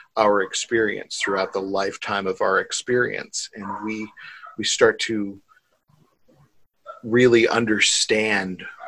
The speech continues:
what we're looking at, and not just from our very narrow perspective, but when we start to see the perspectives of others.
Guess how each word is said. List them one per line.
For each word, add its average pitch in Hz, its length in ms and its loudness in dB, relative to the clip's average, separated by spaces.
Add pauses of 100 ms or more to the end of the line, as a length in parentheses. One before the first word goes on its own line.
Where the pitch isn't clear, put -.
(140)
what 104 360 2
we're 196 100 -2
looking 202 420 -4
at, - 200 -6 (280)
and 104 140 -4
not 113 280 0
just 123 260 -2
from 117 220 0
our 110 320 4
very 117 280 6
narrow 110 460 2
perspective, - 840 -4 (520)
but 107 180 0
when 113 160 0
we 110 100 -2
start 110 320 2
to - 120 -8
see 104 280 -2
the 104 120 -6
perspectives - 920 -2 (420)
of 104 120 -2 (160)
others. 104 840 4